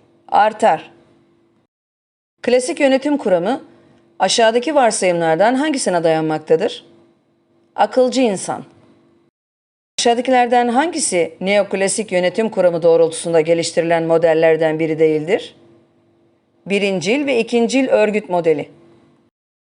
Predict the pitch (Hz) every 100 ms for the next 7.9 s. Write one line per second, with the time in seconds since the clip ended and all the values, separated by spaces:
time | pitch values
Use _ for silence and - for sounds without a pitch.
0 | _ 180 202 247 254 277 277 277 269 269
1 | 262 381 311 - 220 247 202 214 220 311
2 | 226 202 202 190 220 220 196 - 175 180
3 | 170 185 175 170 165 170 170 160 170 156
4 | 170 165 160 156 156 156 156 156 156 151
5 | 190 - - _ _ _ _ _ _ _
6 | _ _ _ _ 262 277 285 208 180 190
7 | 254 190 190 185 - 180 170 - -